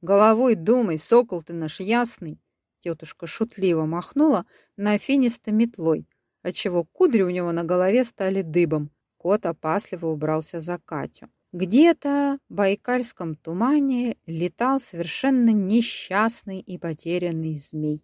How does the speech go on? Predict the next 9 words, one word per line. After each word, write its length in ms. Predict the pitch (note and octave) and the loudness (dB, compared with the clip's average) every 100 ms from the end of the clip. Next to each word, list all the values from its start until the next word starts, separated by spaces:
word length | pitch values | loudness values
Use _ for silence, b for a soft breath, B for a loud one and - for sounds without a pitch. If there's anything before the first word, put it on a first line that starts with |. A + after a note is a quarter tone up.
| _ | _
Как 260 | _ F#3 D#3+ | _ 0 0
вдруг 560 | D3 C#3+ A3 F#4+ - _ _ | -2 -2 0 0 -2 _ _
над 300 | F3+ F3+ D#3+ | -4 -4 0
ним 280 | G3 D#4+ D4+ | 2 2 2
зависла 760 | F#3+ E3+ F3 B3 - G3+ F#3+ - | 0 0 0 -6 -6 -10 -10 -10
Жаруся. 760 | D#3 F3+ F#3 E3 D#3 - E3 _ _ _ _ | -6 -2 0 -2 -4 -10 -18 _ _ _ _
«На 260 | G#3+ A3+ B3+ | 0 2 4
рыбалку 680 | B3+ B3+ B3 F4 B4 - E4 | 4 4 4 4 0 -2 -4
собрался?» 880 | C#4+ C#4 B3 B3+ A#3+ A#3 - A#3 | 0 2 2 2 0 -2 -6 -10